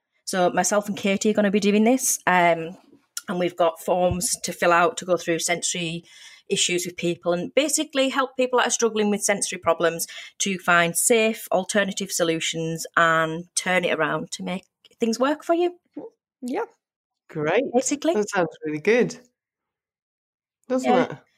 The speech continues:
Speaker 1: So we,
Speaker 3: Yeah.
Speaker 1: we've got the clinic on the Friday and the Saturday of the show. Um, they are half hour slots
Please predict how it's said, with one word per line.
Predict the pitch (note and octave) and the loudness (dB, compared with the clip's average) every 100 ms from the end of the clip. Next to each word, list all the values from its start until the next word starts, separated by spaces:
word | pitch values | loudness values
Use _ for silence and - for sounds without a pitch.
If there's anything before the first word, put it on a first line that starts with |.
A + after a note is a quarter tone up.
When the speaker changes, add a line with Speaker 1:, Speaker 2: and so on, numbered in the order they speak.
| - | -6
Speaker 1:
So | - B3 A#3+ A#3 A3 | 2 4 4 4 2
we, | A3+ | 0
Speaker 3:
Yeah. | A3+ A3+ - - | 0 -4 -12 -6
Speaker 1:
we've | A3 | -4
got | B3 | -2
the | A#3 | -4
clinic | - A#3+ A#3 | 0 0 0
on | A#3+ | -2
the | |
Friday | A#3+ A#3+ A#3 A3+ | 0 2 2 2
and | A#3 A#3+ | 0 0
the | |
Saturday | A3+ F#3+ F#3 F3+ | -2 -2 0 0
of | |
the | F3 | 0
show. | E3+ D3+ D3+ D#3+ - _ _ | -2 0 0 -2 -4 _ _
Um, | E3+ E3+ D#3+ E3 | 0 2 0 0
they | E3+ | 2
are | F3+ F3+ | 2 2
half | - G3 F#3+ | 0 0 0
hour | F#3 F3 | 0 0
slots | - D#3 - - - | 0 0 0 -4 -12